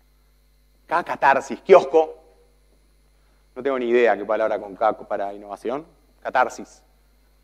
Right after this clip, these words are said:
que <laughs> creo que se escribe con K, ¿no? Logros, lógica con L. Después se me ocurrió líderes, pero ya lo tenía pronto. Líderes,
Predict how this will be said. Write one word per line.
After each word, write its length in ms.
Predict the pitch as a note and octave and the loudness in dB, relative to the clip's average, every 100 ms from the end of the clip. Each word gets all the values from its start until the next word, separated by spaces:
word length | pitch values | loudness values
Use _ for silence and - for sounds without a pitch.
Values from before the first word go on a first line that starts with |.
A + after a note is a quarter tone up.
| - | -16
que 100 | A2+ | -14
<laughs> 0 | |
creo 340 | D3 - A3+ | -12 -8 -8
que 60 | - | -8
se 120 | - | -20
escribe 200 | A2 C#3 | -12 -10
con 140 | A#2 A#2 | -10 -10
K, 200 | A#2+ F#2+ | -12 -12
¿no? 320 | A#2+ E3+ _ _ _ _ _ _ _ _ _ _ _ _ _ - | -18 -20 _ _ _ _ _ _ _ _ _ _ _ _ _ 0
Logros, 800 | E3+ G3 G3 F3+ F3 E3 - - | 6 8 8 8 4 2 -10 -2
lógica 560 | E3+ G3 - F3 D3 | 2 2 -2 -8 -8
con 160 | C3+ D3 | -8 -6
L. 340 | F3 F3+ E3+ | -4 -2 -2
Después 220 | D3+ - G3 | -4 -6 -4
se 80 | |
me 80 | G3+ | -2
ocurrió 320 | F3 D#3+ F3 | -2 0 0
líderes, 420 | F3 G3+ G#3+ G#3 G3+ | 0 2 2 2 0
pero 100 | D#3+ | -4
ya 140 | F3 | -8
lo 40 | D#3 | -8
tenía 220 | D#3 C#3+ | -8 -8
pronto. 400 | D3+ D3 D3 D#3 _ _ _ _ _ _ _ _ _ | -10 -10 -14 -16 _ _ _ _ _ _ _ _ _
Líderes, 460 | D#3 F#3 D3+ C3 | -2 2 2 0